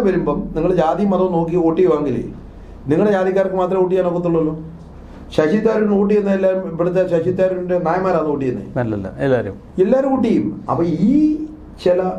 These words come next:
Speaker 1: എന്താ പറഞ്ഞ, നരേറ്റീവ് ഉണ്ടല്ലോ, കറക്റ്റ് അല്ല. ഇത് ഇംഗ്ലീഷ് മീഡിയയിൽ നമ്മളിപ്പം എൻ ഡി ടി വി ഉണ്ടായിരുന്നു, അതുപോലെ ഇപ്പൊ കാണുന്നില്ല,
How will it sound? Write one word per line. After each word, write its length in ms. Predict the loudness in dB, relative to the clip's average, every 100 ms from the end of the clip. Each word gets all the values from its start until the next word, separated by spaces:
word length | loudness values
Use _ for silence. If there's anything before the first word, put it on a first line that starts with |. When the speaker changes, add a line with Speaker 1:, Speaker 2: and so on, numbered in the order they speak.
| -4
Speaker 1:
എന്താ 120 | -2 0
പറഞ്ഞ, 180 | 0 0 0
നരേറ്റീവ് 400 | 2 2 0 -2
ഉണ്ടല്ലോ, 280 | -2 -6 -12 -16 -20 -20 -20 -6 -2
കറക്റ്റ് 300 | -2 -2 -2
അല്ല. 120 | 0 0 0 -2
ഇത് 120 | 2 2 0 0
ഇംഗ്ലീഷ് 360 | 2 2 2 2
മീഡിയയിൽ 280 | 2 2 2
നമ്മളിപ്പം 340 | 0 -2 -2 -4 -10 -2 0
എൻ 60 | 2
ഡി 80 | 2
ടി 80 | 2
വി 60 | 2
ഉണ്ടായിരുന്നു, 280 | 2 2 2 2
അതുപോലെ 200 | 2 2
ഇപ്പൊ 120 | 2 0
കാണുന്നില്ല, 340 | 2 0 -2